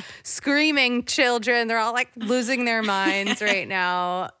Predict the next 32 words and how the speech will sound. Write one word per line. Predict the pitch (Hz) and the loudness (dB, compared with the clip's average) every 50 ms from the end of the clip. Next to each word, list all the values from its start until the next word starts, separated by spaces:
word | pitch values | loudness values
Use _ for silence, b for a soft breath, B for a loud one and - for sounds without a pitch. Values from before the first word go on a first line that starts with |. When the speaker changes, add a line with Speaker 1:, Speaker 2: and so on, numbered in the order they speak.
| _ - | _ -8
Speaker 2:
Thank | - 233 247 - | -8 -6 -6 -6
you | 330 - | -8 -10
so | - - 196 | -8 -6 -6
much | 180 175 170 - | -6 -6 -6 -6
for | - 165 | -6 -6
being | 160 160 151 139 135 143 | -4 -4 -4 -4 -6 -8
here. | 151 117 82 67 69 247 | -10 -10 -10 -6 -2 -2
Speaker 1:
Of | 277 311 294 - | -2 -2 -4 -6
course. | - 320 370 494 453 349 262 - | -8 -6 -6 -6 -6 -8 -6 -2
Speaker 2:
I | - 214 | 0 0
know | 220 220 | 2 2
Speaker 1:
Thank | 220 | 0
you | 214 | 0
Speaker 2:
this | 233 - | -2 -4
Speaker 1:
for | - 220 | -6 -4
Speaker 2:
is, | - | -2
like, | 214 208 196 185 | -2 -2 -2 -2
Speaker 1:
having | 349 285 202 | -4 -6 -8
me. | 80 - 87 90 240 247 - | -8 -10 -12 -12 -10 -6 -4
Speaker 2:
out | 165 175 170 165 | -2 -2 -2 -2
of | 190 185 | -4 -6
your | 180 185 190 | -4 -4 -2
element. | 175 156 156 151 147 143 143 139 139 139 - | -2 -2 -2 -4 -6 -8 -8 -8 -10 -10 -12
You | - - 165 | -10 -8 -6
were | 165 165 | -4 -4
Speaker 1:
It | 160 180 175 | -4 -4 -6
definitely | 190 175 165 - - 180 175 175 170 | -10 -12 -12 -12 -12 -12 -12 -12 -14
is. | 170 - - - | -16 -16 -14 -12
Speaker 2:
for | 196 | -10
your | 180 175 175 175 | -6 -6 -6 -6
first | 170 - - 156 175 190 - - | -6 -8 -10 -8 -8 -8 -10 -8
pod. | - 151 131 127 127 131 143 175 - | -6 -6 -4 -4 -4 -6 -8 -10 -14